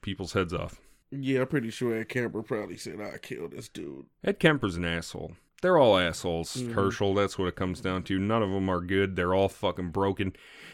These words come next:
Speaker 1: And they're all broken in very similar ways. They're
Speaker 2: Mm-hmm.
Speaker 1: basic. They're so basic, but they all think they're so fucking special. None of them are special.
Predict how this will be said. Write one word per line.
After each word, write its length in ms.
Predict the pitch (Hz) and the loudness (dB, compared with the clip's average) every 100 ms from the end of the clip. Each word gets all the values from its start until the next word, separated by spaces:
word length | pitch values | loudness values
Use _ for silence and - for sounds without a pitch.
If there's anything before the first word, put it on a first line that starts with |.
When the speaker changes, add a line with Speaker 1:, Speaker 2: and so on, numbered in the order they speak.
| - | -4
Speaker 1:
And 100 | 135 | 4
they're 100 | 175 | 10
all 100 | 185 | 10
broken 380 | 113 143 147 135 | 12 10 10 8
in 100 | 107 | 4
very 260 | 90 113 110 | 6 4 4
similar 400 | - 113 101 92 | 2 0 2 2
ways. 400 | 90 82 78 - | 0 0 -4 -8
They're 240 | 127 131 147 | 2 4 6
Speaker 2:
Mm-hmm. 120 | 117 | 8
Speaker 1:
basic. 540 | 147 147 - - - - | 8 8 2 -6 -8 -6
They're 180 | 131 131 | 2 2
so 320 | - 180 180 | 4 8 8
basic, 720 | 143 131 139 139 - 90 - | 6 6 6 6 2 -2 0
but 140 | 101 117 | 0 6
they 100 | 113 | 8
all 160 | 120 | 8
think 300 | 123 127 120 | 8 4 2
they're 140 | 117 92 | 2 2
so 260 | - 110 | 2 2
fucking 400 | 110 117 107 82 | 2 2 2 0
special. 500 | 85 - 82 - 73 - _ _ _ _ _ _ _ _ _ _ - | -4 0 0 -2 -10 -14 _ _ _ _ _ _ _ _ _ _ 2
None 240 | 123 170 | 10 10
of 80 | 131 | 10
them 140 | 101 | 6
are 60 | 87 | 2
special. 480 | - 101 - - | 2 2 2 -4